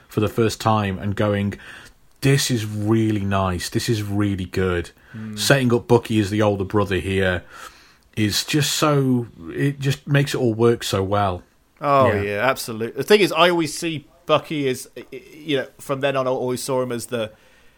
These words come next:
Speaker 2: child in the relationship, the younger brother. But you just, you, now you've reminded me there was that,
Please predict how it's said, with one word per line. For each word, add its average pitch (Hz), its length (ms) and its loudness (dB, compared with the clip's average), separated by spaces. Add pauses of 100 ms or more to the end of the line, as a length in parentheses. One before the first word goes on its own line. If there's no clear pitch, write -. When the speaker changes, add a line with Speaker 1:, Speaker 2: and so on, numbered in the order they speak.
(380)
Speaker 2:
child 135 440 4
in 120 80 -6
the 113 80 -6
relationship, 113 640 -6
the 117 80 -8
younger 117 340 -2
brother. 113 480 0 (340)
But 131 200 2
you 135 100 -4
just, 147 260 -2
you, 147 140 -2
now 151 160 4
you've 151 180 2
reminded 139 400 2
me 120 140 -2
there 139 160 6
was 139 300 4
that, 139 140 4